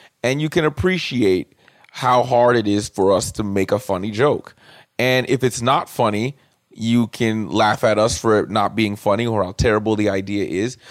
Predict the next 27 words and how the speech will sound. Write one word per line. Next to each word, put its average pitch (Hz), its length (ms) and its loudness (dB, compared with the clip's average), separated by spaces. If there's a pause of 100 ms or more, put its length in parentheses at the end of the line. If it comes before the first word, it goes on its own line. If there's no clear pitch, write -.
(220)
But 120 100 0
if 120 140 -2
it 104 140 -4
is 175 280 2
funny, 95 520 -8 (340)
you 120 160 -6
get 143 240 0
to 113 140 -6
see 123 560 -8 (340)
that 123 460 -2
coal 123 400 2
turn 117 300 -2
to 107 100 -6
diamond, 92 640 -6 (460)
you 95 160 -8
know? 95 280 -6 (460)
And 107 200 -2
then 117 260 0
when 117 220 0
you 113 100 -4
guys 123 300 2
come 123 160 -4
out 113 180 0
to 113 120 -2
a 104 40 2
live 131 380 2
show, 107 400 0